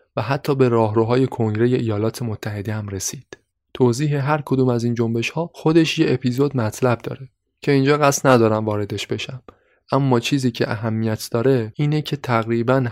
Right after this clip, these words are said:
همهٔ این جنبش‌ها و فعالیت‌های سیاسی توسط انجمن ان اِی سی پی و تحت رهبری مارتین لوتر کینگ ادامه پیدا کرد، تا اینکه بالاخره تو سال هزار و نهصد و شصت و چهار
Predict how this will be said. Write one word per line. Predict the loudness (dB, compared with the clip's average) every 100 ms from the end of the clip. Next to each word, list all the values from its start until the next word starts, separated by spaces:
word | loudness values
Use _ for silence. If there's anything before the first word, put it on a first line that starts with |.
| -6
همهٔ | -2 0
این | 2 0 -2
جنبش‌ها | -4 -4 -4 -4 -6 -6
و | -6
فعالیت‌های | -6 -6 -6 -8 -6 -8
سیاسی | -6 -4 -4 -4 -6 -6 _ -2
توسط | 4 4 4 0 0
انجمن | 0 0 0 2 0 -2 -4
ان | -4
اِی | -2 -4
سی | -4 -6
پی | -4 -4
و | -4
تحت | -4 -6 -2
رهبری | -2 -2 -4 -4 -2 -2
مارتین | -2 0 -2 -4 -4 0
لوتر | 0 -2 -6
کینگ | -2 -2 0
ادامه | 0 0 -4
پیدا | -6 -8 -8 -10
کرد، | -14 -18 _ -20 _ -4
تا | -2
اینکه | 0 0 0
بالاخره | -2 0 0 -2 0 2
تو | 2 -2
سال | 0 0 0
هزار | -2 -2 2 2
و | 0
نهصد | -6 -8 -4 -4 -2
و |
شصت | -2 -4 -4 -8
و |
چهار | -12 -10 -2 -2 -2